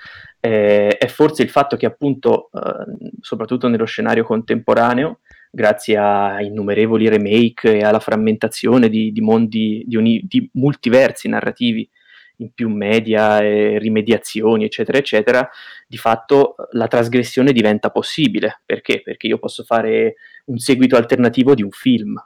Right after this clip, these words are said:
cosa che, eh, è una roba, eh, eminentemente contemporanea, nel senso, prima non era pensabile un,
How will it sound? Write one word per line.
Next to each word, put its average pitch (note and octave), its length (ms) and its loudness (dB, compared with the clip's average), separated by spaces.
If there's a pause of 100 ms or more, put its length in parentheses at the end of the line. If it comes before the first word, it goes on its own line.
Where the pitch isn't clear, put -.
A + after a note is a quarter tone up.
cosa A2 240 -2
che, G#2 380 -2
eh, - 800 -10
è A#2+ 80 -10
una A2+ 140 -6
roba, A2 300 0
eh, - 420 -10
eminentemente G#2+ 720 0
contemporanea, G#2+ 920 0
nel - 160 -6
senso, A2+ 320 -4
prima A2+ 260 -2
non G#2+ 200 0
era A2 160 2
pensabile A2 560 0
un, G#2 120 0